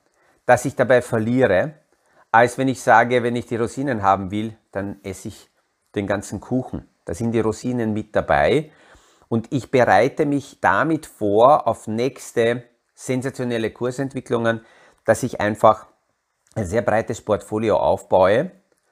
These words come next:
und dann wird ein Teil meines Portfolios bei dieser Welle mit dabei sein. Das bedarf aber auch eine Einstellung, dass man sich eingesteht, dass man zukünftige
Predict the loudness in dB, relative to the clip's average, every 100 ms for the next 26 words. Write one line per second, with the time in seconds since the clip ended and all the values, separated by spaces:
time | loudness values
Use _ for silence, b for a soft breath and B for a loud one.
0 | _ _ -6 0 2 2 0 2 0 0
1 | -10 _ _ _ _ -8 -2 -2 -2 0
2 | 2 2 2 0 -2 -2 -2 -2 -2 -2
3 | -2 0 -2 -2 -4 -4 -8 -4 -2 -2
4 | -4 -4 -4 -2 -2 -2 -2 -4 -8 _
5 | _ _ b b b b b b b b
6 | _ _ -2 -2 -4 -12 -14 -6 0 2
7 | 4 4 4 4 6 6 6 2 -2 -4
8 | -4 -6 -8 -8 -6 -4 -6 -6 -8 -8
9 | -8 -6 -6 -6 -8 -6 -6 -6 -12 -8
10 | -4 -4 -4 -6 -6 -4 -2 -2 -4 -4
11 | -2 0 2 0